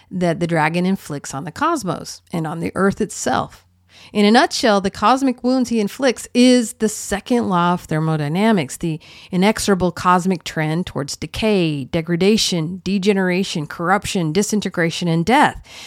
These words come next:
Only God, because he complies with the laws of heaven, the strictures of Ma'at,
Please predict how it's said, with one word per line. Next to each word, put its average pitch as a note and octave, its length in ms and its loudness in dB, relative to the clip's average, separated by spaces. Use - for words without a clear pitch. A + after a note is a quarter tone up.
Only B3+ 340 4
God, E3 460 0
because F3 360 -4
he F3 100 -6
complies E3+ 880 0
with E3 220 -8
the D3 120 -8
laws E3 520 2
of E3+ 80 -2
heaven, D#3+ 540 -4
the D3+ 80 -6
strictures F#3+ 600 -4
of D#3 100 -10
Ma'at, E3+ 540 -4